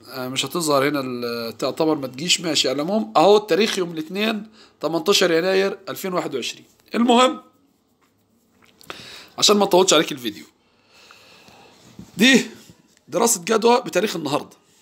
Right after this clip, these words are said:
لتسمين عشرين خروف برقي من نوع برقي لدورة تسمين خمس شهور، دورة تسمين خمس شهور. وزن الخروف طبعًا دي الدراسة اللي هذكرها لك دلوقتي ما تستغربش من الناتج النهائي،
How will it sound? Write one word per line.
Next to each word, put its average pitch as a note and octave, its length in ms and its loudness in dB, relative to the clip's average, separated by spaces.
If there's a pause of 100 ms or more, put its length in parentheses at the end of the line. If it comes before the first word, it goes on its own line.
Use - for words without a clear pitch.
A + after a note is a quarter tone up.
(180)
لتسمين F#3+ 760 0 (100)
عشرين G#3 800 0
خروف - 680 -2 (140)
برقي D#3 500 0 (240)
من G#2 140 -16
نوع C#3 180 -8
برقي D3+ 260 -2 (120)
لدورة G3+ 380 4
تسمين G3 580 -2
خمس F#3 440 0
شهور، A#2+ 320 -6 (1200)
دورة F3 260 4
تسمين G3+ 760 -2
خمس E3 360 -4
شهور. G#2+ 340 -10 (800)
وزن C4 300 4
الخروف B3 320 2
طبعًا B3+ 280 2
دي B3 460 -2
الدراسة F3 420 0
اللي F#3+ 120 0
هذكرها E3+ 300 -2
لك A3+ 80 2
دلوقتي A3 300 0
ما G#3 140 -2
تستغربش B3+ 640 2
من E3+ 140 -8
الناتج G#3 340 -8
النهائي، G#3+ 400 -6